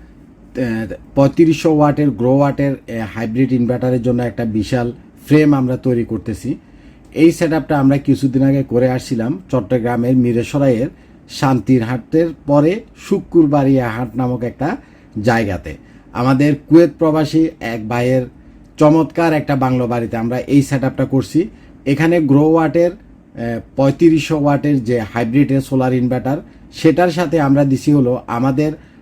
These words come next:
আটচল্লিশ ভোল্টের লিথিয়াম ফসফেট ব্যাটারি এবং সেই সাথে আমরা সোলার প্যানেল দিছি তেত্রিশশো ওয়াটের। তো মোটামুটি এটা ছিল আমাদের একটা চমৎকার সেটআপ। আমরা এই সেটআপটা প্রায়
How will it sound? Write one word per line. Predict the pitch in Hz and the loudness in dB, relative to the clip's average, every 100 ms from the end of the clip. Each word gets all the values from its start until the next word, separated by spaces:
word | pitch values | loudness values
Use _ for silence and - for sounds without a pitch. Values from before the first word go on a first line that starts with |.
| - - | -20 -4
আটচল্লিশ | 135 139 - 190 190 185 170 | 0 0 2 2 4 2 2
ভোল্টের | 151 156 160 160 | 2 2 4 4
লিথিয়াম | 139 127 - 151 147 143 - | 4 2 2 2 2 0 -4
ফসফেট | 117 - 135 117 | -8 -6 -4 -4
ব্যাটারি | 98 135 127 165 - - - - - | -2 -2 -2 -4 -10 -18 -20 -20 -10
এবং | 123 151 170 | -4 -2 -2
সেই | - 143 | 2 2
সাথে | 135 139 151 | 2 0 0
আমরা | 160 147 175 269 - - - | 2 2 2 -2 -8 -20 -20
সোলার | - 135 139 147 | -4 2 2 2
প্যানেল | 151 151 156 | 0 2 2
দিছি | 151 156 185 | 2 0 0
তেত্রিশশো | - 131 - 143 135 135 143 117 | 2 0 2 4 4 2 -2 -2
ওয়াটের। | 117 117 98 - - - - - - | -2 -4 -8 -14 -18 -20 -20 -18 -2
তো | 147 156 | 2 4
মোটামুটি | 165 170 185 180 175 180 | 2 2 2 2 4 4
এটা | 165 185 | 4 0
ছিল | 185 185 | -2 0
আমাদের | 175 147 151 160 | 2 2 2 0
একটা | 151 170 | 0 -2
চমৎকার | 143 143 139 - 180 | 0 2 2 2 0
সেটআপ। | 180 185 170 180 180 - | 0 0 0 -2 -4 -10
আমরা | - 135 147 156 156 - | -2 2 4 2 0 -4
এই | 135 131 120 - 107 - | 0 0 0 -6 -10 -6
সেটআপটা | 123 135 143 139 | -4 -4 -4 -4
প্রায় | 135 135 | 0 0